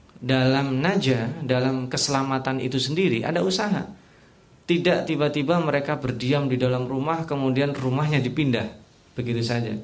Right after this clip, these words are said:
Tapi mereka harus berlarian, mereka harus berkeringat, mereka harus cemas,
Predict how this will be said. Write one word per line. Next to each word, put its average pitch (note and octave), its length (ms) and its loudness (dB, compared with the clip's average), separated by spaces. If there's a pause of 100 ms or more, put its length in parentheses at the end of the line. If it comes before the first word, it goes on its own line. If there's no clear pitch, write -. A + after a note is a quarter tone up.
(280)
Tapi C3 240 0
mereka B2 400 0
harus A#2 240 0
berlarian, G#2+ 800 -2 (560)
mereka A#2 400 0
harus A2+ 240 -2
berkeringat, A#2+ 720 -4 (480)
mereka C3 320 0
harus C3 400 -2
cemas, A#2+ 800 0